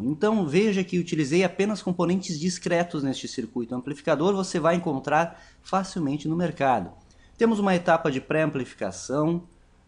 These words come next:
com o clássico B C quinhentos e quarenta e sete, você pode utilizar o B C quinhentos e quarenta e nove,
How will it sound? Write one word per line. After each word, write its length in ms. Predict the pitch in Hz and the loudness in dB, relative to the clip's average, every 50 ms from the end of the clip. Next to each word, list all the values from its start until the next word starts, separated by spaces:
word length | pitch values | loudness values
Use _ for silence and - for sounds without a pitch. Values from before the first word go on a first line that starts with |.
| _ _ _ _ _ | _ _ _ _ _
com 340 | - 143 135 127 120 110 | -2 0 2 2 2 0
o 60 | 104 98 | -2 -2
clássico 480 | - 135 139 135 139 135 - - - | 0 2 4 4 2 2 -2 -6 -6
B 160 | 107 107 104 | -4 -4 -4
C 160 | - - 135 123 | -2 -2 -4 -4
quinhentos 320 | - 127 113 117 113 - | -4 -4 -4 -6 -6 -8
e 40 | 107 | -8
quarenta 360 | - 113 107 104 95 95 90 | -6 -4 -4 -4 -6 -8 -10
e 40 | 90 | -12
sete, 440 | - - - 165 160 170 170 - 160 | -10 -4 0 0 0 0 0 -2 -2
você 240 | 151 147 147 156 | -2 -2 -2 0
pode 200 | 151 - 151 143 | 2 4 4 2
utilizar 480 | 135 - 143 139 127 113 131 131 131 131 | 2 -2 -4 -4 0 2 4 4 4 4
o 120 | 123 120 | 2 0
B 120 | 110 107 117 | 0 -2 -4
C 200 | 113 - 139 135 | -4 -4 -6 -4
quinhentos 400 | - 143 139 139 139 - 135 120 | -2 -2 -2 -2 -2 -4 -6 -8
e 40 | 113 | -4
quarenta 360 | - 120 110 110 101 - 110 | -4 -2 -4 -4 -4 -4 -4
e 40 | 107 | -4
nove, 480 | 107 117 151 190 190 165 120 110 95 | 0 2 2 4 4 2 2 -2 -6